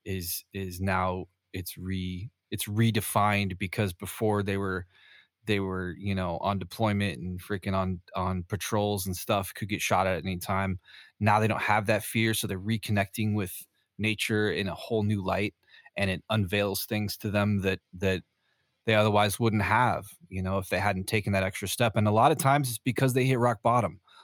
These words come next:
A lot of times it's because they were self-medicating, they were drinking too much, and, you know, story as old as time.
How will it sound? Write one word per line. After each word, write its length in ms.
A 60
lot 120
of 60
times 320
it's 140
because 640
they 380
were 200
self-medicating, 840
they 100
were 60
drinking 480
too 140
much, 520
and, 460
you 120
know, 160
story 360
as 80
old 140
as 100
time. 440